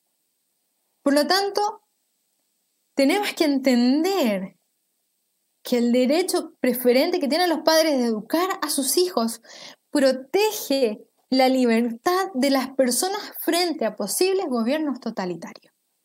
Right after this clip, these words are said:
Por eso es tan importante cuidar y proteger este derecho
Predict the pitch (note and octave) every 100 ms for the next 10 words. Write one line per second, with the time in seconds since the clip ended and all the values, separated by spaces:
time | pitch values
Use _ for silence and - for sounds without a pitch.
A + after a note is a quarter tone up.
0 | _ _ _ _ - C4 F4 - - E4+
1 | F4+ E4 D4 - A#3 A3+ G#3+ - A3+ A3
2 | C4+ F4+ C#4 - G3+ A3+ - G#3+ - F#4+
3 | F#4 C4+ G3+ F#3+ - - -